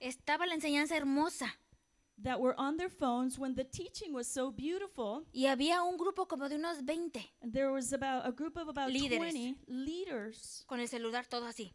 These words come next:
Speaker 2: with their cell phones, and they were all looking at it or texting.
Speaker 1: Y tomé una foto
Speaker 2: And I took a picture.
Speaker 1: para comprobar.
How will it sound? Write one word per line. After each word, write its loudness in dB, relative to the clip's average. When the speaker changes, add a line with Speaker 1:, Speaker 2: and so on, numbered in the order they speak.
Speaker 2:
with 0
their 2
cell 0
phones, -2
and -2
they 0
were 0
all 0
looking -2
at -2
it -10
or -4
texting. -6
Speaker 1:
Y 2
tomé 6
una 4
foto 6
Speaker 2:
And -2
I -2
took -2
a -4
picture. -6
Speaker 1:
para -2
comprobar. -4